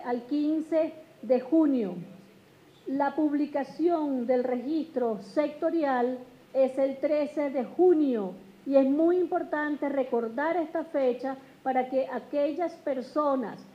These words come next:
electoras, electores, candidatos o candidatos que deseen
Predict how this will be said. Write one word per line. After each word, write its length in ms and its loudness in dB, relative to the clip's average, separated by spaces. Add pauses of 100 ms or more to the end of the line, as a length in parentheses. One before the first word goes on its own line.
(140)
electoras, 680 -2
electores, 600 -2
candidatos 580 -6
o 80 -8
candidatos 560 -6 (100)
que 140 -2
deseen 640 -2